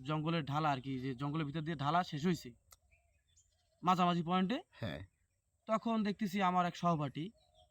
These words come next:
Speaker 1: নূর আলম নাম ছিল, নূর আলম, যে আমার কাকা।
Speaker 2: সহপাঠী, হ্যাঁ, এই যার সাথে এখন দেখা হচ্ছে তোমার, উনি
Speaker 1: হ্যাঁ।
Speaker 2: কি তোমার ওই বাসায় থাকতো না অন্য
Speaker 1: সে-,
Speaker 2: কেউ?
Speaker 1: সেও বাসায় আস-, আছিল আর ওই ফুফাতো ভাইও বাসায়।
Speaker 2: ওরা দুজনই ওই বাসায়?
Speaker 1: ওই বাসায়,
Speaker 2: হ্যাঁ,
Speaker 1: আমি জানি।
Speaker 2: হ্যাঁ।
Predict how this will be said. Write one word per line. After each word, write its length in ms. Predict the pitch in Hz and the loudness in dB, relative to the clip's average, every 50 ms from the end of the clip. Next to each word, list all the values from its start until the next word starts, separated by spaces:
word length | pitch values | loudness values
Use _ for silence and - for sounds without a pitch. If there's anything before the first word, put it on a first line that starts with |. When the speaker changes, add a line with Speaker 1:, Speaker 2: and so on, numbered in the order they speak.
| _ _ - | _ _ -2
Speaker 1:
নূর 180 | 147 156 165 | 0 0 2
আলম 180 | 170 160 151 135 | 2 0 0 0
নাম 180 | 131 139 139 135 | -2 -2 -4 -4
ছিল, 200 | - 165 165 156 | -4 -4 -2 -2
নূর 180 | 147 147 147 | -2 -2 -2
আলম, 220 | 147 143 156 190 254 _ _ _ _ _ _ _ - _ - - | -2 -2 -2 -4 -6 _ _ _ _ _ _ _ -20 _ -20 -12
যে 100 | - 139 | -6 -2
আমার 140 | 156 156 147 | 6 10 12
কাকা। 120 | 139 139 | 12 12
Speaker 2:
সহপাঠী, 380 | 135 135 143 139 139 147 147 143 | 12 12 10 8 8 8 4 4
হ্যাঁ, 300 | 147 151 135 127 117 104 - | 6 6 6 6 6 4 4
এই 160 | - 123 131 | 6 6 8
যার 180 | 131 127 135 131 | 10 12 10 10
সাথে 240 | - - 151 135 147 | 10 8 4 4 4
এখন 220 | 143 - 147 135 | 4 4 4 6
দেখা 240 | 127 131 127 135 135 | 6 6 8 6 6
হচ্ছে 280 | 131 135 120 - 131 120 | 4 4 4 4 2 4
তোমার, 280 | 123 123 120 107 98 | 4 4 4 4 4
উনি 140 | 110 123 139 | 4 4 4
Speaker 1:
হ্যাঁ। 100 | 143 135 | 4 4
Speaker 2:
কি 100 | 131 147 | 2 0
তোমার 280 | 135 - 139 139 139 135 | 4 4 8 8 10 10
ওই 80 | 139 | 10
বাসায় 300 | 135 131 127 - 147 143 | 10 10 10 8 8 4
থাকতো 380 | - 151 143 - - - 165 139 | 4 4 0 2 2 4 4 6
না 100 | 123 123 | 6 6
অন্য 200 | 123 127 131 131 | 6 8 8 6
Speaker 1:
সে-, 80 | 127 | 6
Speaker 2:
কেউ? 140 | - 113 95 82 | 6 2 0 0
Speaker 1:
সেও 240 | - - 196 214 208 | 0 0 0 0 2
বাসায় 300 | 196 196 185 - 208 208 | 2 2 2 2 2 2
আস-, 240 | 208 202 - - - - | 2 0 -2 -6 -12 -8
আছিল 280 | - 170 - - 214 | -8 -6 -4 -2 2
আর 140 | 233 226 202 | 2 4 4
ওই 100 | 196 180 | 2 0
ফুফাতো 320 | 143 151 160 170 180 190 190 | -2 -2 -4 -4 -2 -2 0
ভাইও 140 | 196 190 | 0 2
বাসায়। 300 | 160 156 135 - - 120 - - _ - | 0 0 -2 -4 -8 -18 -20 -4 _ 8
Speaker 2:
ওরা 160 | 139 147 160 | 10 12 12
দুজনই 380 | 165 165 165 156 165 170 170 | 12 12 10 10 10 10 12
ওই 140 | 160 156 143 | 12 12 12
বাসায়? 280 | 131 131 123 - - 175 | 12 10 8 8 4 4
Speaker 1:
ওই 60 | 190 | 2
বাসায়, 320 | 170 180 160 - 143 120 - - | 2 2 0 -2 -6 -14 -8 -2
Speaker 2:
হ্যাঁ, 160 | - 135 175 | 2 4 6
Speaker 1:
আমি 100 | 185 170 | 6 4
জানি। 200 | 139 139 113 101 - _ | 2 -2 -6 -8 -8 _
Speaker 2:
হ্যাঁ। 300 | - 117 110 104 90 | -2 -2 -2 -2 -4